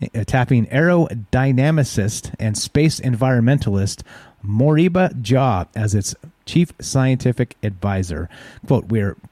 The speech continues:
so proud to have a scientist and human of Moriba's caliber joining the Privateer team. He acknow-, his acknow-, his knowledge of this issue is only exceeded by his passion for building solutions to address it," Wozniak said in an emailed statement.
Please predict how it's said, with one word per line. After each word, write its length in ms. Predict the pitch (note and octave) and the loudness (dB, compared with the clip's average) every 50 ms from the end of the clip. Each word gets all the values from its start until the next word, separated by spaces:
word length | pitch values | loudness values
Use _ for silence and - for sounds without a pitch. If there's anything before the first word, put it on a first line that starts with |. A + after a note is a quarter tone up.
| _ - | _ -14
so 240 | - - - F#3+ F#3+ | -12 -2 0 0 0
proud 320 | - - D#3 D3+ D3+ D3+ - | 2 2 2 2 2 2 2
to 80 | B2+ | 2
have 160 | A#2+ A#2+ A2 | 2 2 2
a 140 | A2 G2+ G2+ | 2 0 -2
scientist 540 | - - D3 D3 D#3 D#3 - D#3 C#3+ - - | 0 0 2 2 2 2 2 2 0 2 0
and 120 | A2 G2 | -2 -2
human 340 | F#2 A2+ C#3+ C#3+ C#3 C#3 C3 | 2 2 2 4 4 2 2
of 200 | - A2 G#2 F#2+ | 2 0 -2 -2
Moriba's 500 | F2 G#2 G#2 G2+ A2 C3 C#3 C3 C3+ A#2+ | -2 -2 0 0 2 2 2 2 0 -2
caliber 480 | - - B2 A#2 A#2+ A#2+ A2+ A#2 A2+ - | 0 -2 0 2 2 2 2 2 0 0
joining 440 | G#2 - - A#2+ C3 C3 B2+ A#2+ G#2+ | 0 0 2 2 4 4 4 2 2
the 80 | G#2 | 0
Privateer 560 | - - A#2 A2 G#2+ G#2+ - - B2 G#2+ G2 | -2 0 0 0 0 0 -2 0 0 0 0
team. 380 | - - - A#2 G2 E2+ E2 E2 - - - - - - _ - | 0 0 0 0 0 0 -4 -6 -10 -14 -20 -20 -20 -20 _ -4
He 160 | - A#2+ A#2 | 0 0 0
acknow-, 360 | G2+ F#2+ A2 C3 C#3+ C3+ - - | 2 2 2 2 2 0 0 0
his 180 | A#2 B2+ A2+ | 0 2 2
acknow-, 360 | A#2 G#2 G#2 B2 B2+ - F#2+ G2+ | 2 2 2 0 -2 -2 -2 0
his 180 | A#2+ B2 A#2 | 0 2 2
knowledge 400 | C#3+ F3+ G#3 G3+ F#3+ F3+ D#3+ - | 2 4 4 4 4 2 0 -2
of 160 | - C3 B2+ | -2 -2 0
this 180 | B2 C#3+ C3 - | 2 2 0 2
issue 340 | - C3+ - - C#3 B2 G#2 | 0 -2 0 2 2 2 2
is 160 | A#2 G2+ - - | 0 0 0 0
only 360 | C3 D#3 F3 F3 F3 D#3+ - - | 2 2 4 4 2 2 0 -2
exceeded 560 | C3 A#2 - - - - F3 D3+ C3 A2+ G2+ | -6 -6 -6 -4 0 2 4 4 4 2 2
by 120 | - A2 | 0 -2
his 180 | F#2+ G#2 G2+ - | 0 -2 -2 -2
passion 420 | - - C#3 C#3 C3+ - - C3+ | -2 -2 -2 -2 -2 -2 -4 -4
for 140 | A2+ - G#2+ | -2 -2 -4
building 360 | F#2+ - A#2+ A#2 A2+ A#2+ A2+ | -2 0 0 2 2 2 0
solutions 540 | G#2 - - G#2 A#2 B2+ A#2+ - B2 A#2 - - | 0 -2 -2 2 2 2 2 2 -2 -4 -2 0
to 140 | - A#2 | 2 2
address 340 | A2 G2+ G2 G2+ F2+ - - | 2 2 0 -2 -4 -2 -4
it," 140 | F#2+ - - | -6 -6 -4
Wozniak 520 | F#2 F#2 F#2 F2+ - F2 F#2 F2+ F2 - | -4 -4 -4 -4 -4 -6 -8 -8 -8 -8
said 260 | - - C3 C#3+ C#3 - | -4 0 0 0 0 -2
in 100 | F#2+ G2 | -4 -4
an 120 | F#2 F#2 | -4 -4
emailed 420 | - G#2+ A#2 A2+ A2 A2+ A2 G#2 | -2 -2 0 0 0 0 -2 -2
statement. 420 | - - G#2 F#2 E2 F2 F2 - | -4 -6 -6 -4 -4 -4 -6 -8